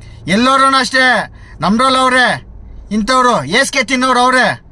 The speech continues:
ಅದು ಇವನೇ. ಎಲ್ಲಾರು ಅವ್ರ ತಾಯಿನ ತಾಯಿ ಅನ್ನ, ತಾಯಿ ಅನ್ನಲ್ಲ ಅನ್ಸುತ್ತೆ ಇವನು. ಮೂರ್ಖ, ಬುದ್ಧಿ ಕಳಿಯ ಫಸ್ಟ್ ಲೇ. ಸಾಕು, ಇವೆಲ್ಲ ಮಾತಾಡಕ್ ಹೋಗ್ಬೇಡ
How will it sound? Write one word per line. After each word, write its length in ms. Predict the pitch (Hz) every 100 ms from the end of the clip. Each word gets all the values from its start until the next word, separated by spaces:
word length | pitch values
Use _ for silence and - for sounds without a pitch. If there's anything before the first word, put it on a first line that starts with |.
| - -
ಅದು 160 | 190 220
ಇವನೇ. 280 | 247 269 240 - - - - - - - - -
ಎಲ್ಲಾರು 500 | 165 214 247 254 269
ಅವ್ರ 180 | 269 247
ತಾಯಿನ 300 | 208 240 269 254
ತಾಯಿ 200 | 196 247
ಅನ್ನ, 120 | 247 247 220
ತಾಯಿ 200 | 214 240
ಅನ್ನಲ್ಲ 260 | 240 233 240
ಅನ್ಸುತ್ತೆ 320 | 226 226 196
ಇವನು. 240 | 202 185 135 - - - - - 160
ಮೂರ್ಖ, 300 | 214 240 254 226 185 - - - -
ಬುದ್ಧಿ 260 | 151 196 254
ಕಳಿಯ 220 | 247 240 226
ಫಸ್ಟ್ 200 | 226 214
ಲೇ. 200 | 233 240 262 233 214 - - - -
ಸಾಕು, 240 | 214 226
ಇವೆಲ್ಲ 260 | 233 220 240
ಮಾತಾಡಕ್ 460 | 240 247 262 240
ಹೋಗ್ಬೇಡ 240 | 247 254